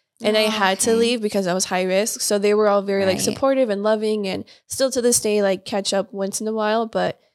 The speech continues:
Speaker 1: the farthest I'll go is, like, we send each other memes or TikToks or,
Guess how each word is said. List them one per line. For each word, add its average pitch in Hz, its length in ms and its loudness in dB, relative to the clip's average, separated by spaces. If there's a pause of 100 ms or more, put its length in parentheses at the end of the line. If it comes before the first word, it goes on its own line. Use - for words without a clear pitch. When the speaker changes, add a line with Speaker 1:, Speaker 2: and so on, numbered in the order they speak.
(300)
Speaker 1:
the 208 120 2
farthest 214 800 -2
I'll 262 140 2
go 208 300 0
is, 208 160 0
like, 180 220 -4
we 214 140 0
send 196 400 0
each 196 220 -4
other 185 200 0
memes 180 680 -6
or 190 140 2
TikToks - 800 -2
or, 104 220 -2